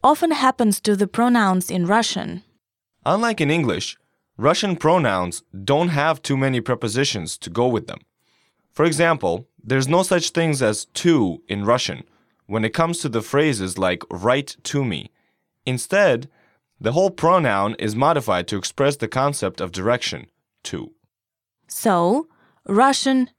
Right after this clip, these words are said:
Speaker 1: to me and to you would be мне.
Speaker 2: To me.
Speaker 1: Тебе.
Speaker 2: To you, informal,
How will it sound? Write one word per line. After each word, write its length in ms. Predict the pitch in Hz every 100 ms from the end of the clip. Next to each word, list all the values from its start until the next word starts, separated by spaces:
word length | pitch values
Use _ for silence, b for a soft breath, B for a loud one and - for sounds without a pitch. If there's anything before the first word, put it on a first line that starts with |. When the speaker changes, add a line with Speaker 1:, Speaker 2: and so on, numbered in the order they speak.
| -
Speaker 1:
to 160 | - 247
me 520 | 254 320 214 262 294 190
and 360 | 202 202 196 _ -
to 140 | 214
you 600 | 208 220 311 247 233 294 _
would 320 | 196 226 240 180
be 240 | 190 - - _ _ _ _ _ -
мне. 580 | 190 226 262 285 220 - _ _ _ _ _ _ -
Speaker 2:
To 160 | - 143
me. 380 | 147 101 - _ _ _ _ _ _ _ _ _ _ -
Speaker 1:
Тебе. 560 | - 233 208 277 233 - - _ _ _ _ _ _ -
Speaker 2:
To 160 | 131
you, 480 | 123 135 156 92 - -
informal, 720 | 95 95 147 139 92 90 123